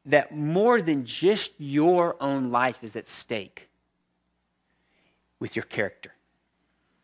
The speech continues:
More than just your life is at stake in your character.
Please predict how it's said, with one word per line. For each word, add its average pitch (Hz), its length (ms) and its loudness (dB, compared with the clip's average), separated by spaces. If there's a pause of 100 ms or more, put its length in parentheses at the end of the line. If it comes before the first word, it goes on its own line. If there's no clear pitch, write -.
(1000)
More 208 480 6
than 180 220 0
just 170 380 0
your 165 420 6
life 131 580 2
is 123 120 -8
at 120 100 -6
stake - 600 -6 (1080)
in 123 120 -2
your 113 100 -4
character. - 560 -4